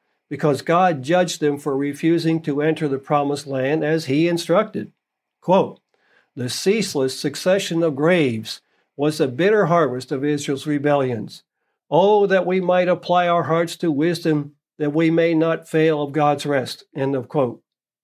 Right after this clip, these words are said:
The Treasury of David by C H Spurgeon elaborates further. Quote,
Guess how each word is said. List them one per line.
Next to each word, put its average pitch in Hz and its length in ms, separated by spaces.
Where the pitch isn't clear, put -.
The 151 100
Treasury 196 880
of 156 300
David 135 420
by 143 240
C 214 320
H 160 160
Spurgeon 151 640
elaborates 190 680
further. 139 540
Quote, 180 400